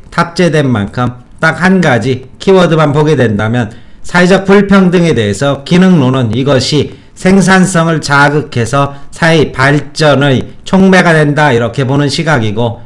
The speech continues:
갈등론은 이것이 사회 구조의 모순에서 비롯되어서 가진 자가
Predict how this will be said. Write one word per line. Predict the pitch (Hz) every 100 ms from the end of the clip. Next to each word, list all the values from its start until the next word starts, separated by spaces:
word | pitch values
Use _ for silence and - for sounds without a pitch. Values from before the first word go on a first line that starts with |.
| - -
갈등론은 | 156 165 190 175 151 127 131 104 - - -
이것이 | 143 151 143 110 -
사회 | - 160 165 165
구조의 | 160 175 151 147 143 151 147 -
모순에서 | 131 151 156 170 147 110 - 143 139 - -
비롯되어서 | 160 170 170 - 127 107 92 135 113 - - -
가진 | - 147 147 180 165
자가 | 131 117 123 107